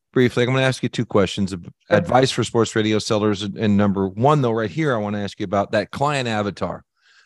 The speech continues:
Speaker 1: When you, when Adam's going out selling whatever property, I'm sure there's avatars, there's certain clients that would really fit and they're ideal for what you're selling. So what would that avatar look like?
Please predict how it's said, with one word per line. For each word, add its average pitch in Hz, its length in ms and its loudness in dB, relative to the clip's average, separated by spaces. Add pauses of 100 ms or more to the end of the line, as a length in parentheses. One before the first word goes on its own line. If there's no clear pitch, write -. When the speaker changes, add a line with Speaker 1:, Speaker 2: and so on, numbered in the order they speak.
(140)
Speaker 1:
When 104 160 -6
you, 139 240 -2
when 120 120 -6
Adam's 165 600 0
going 160 260 2
out 147 260 0
selling 139 540 -2
whatever 131 380 -4
property, 107 640 -4 (480)
I'm 107 100 -10
sure 143 260 -4
there's 127 200 -4
avatars, 123 600 -2
there's 101 160 -10
certain 165 440 -6
clients 139 500 -4
that 113 120 -8
would 107 140 -10
really 143 340 -6
fit 139 440 -6
and 113 160 -6
they're 120 220 -6
ideal 135 840 -4 (400)
for 127 100 -6
what 127 260 -2
you're 131 80 -4
selling. 101 460 -2
So 107 380 0 (160)
what 143 320 0
would 165 140 0
that 139 180 2
avatar 113 440 0
look 95 220 -8
like? 82 180 -12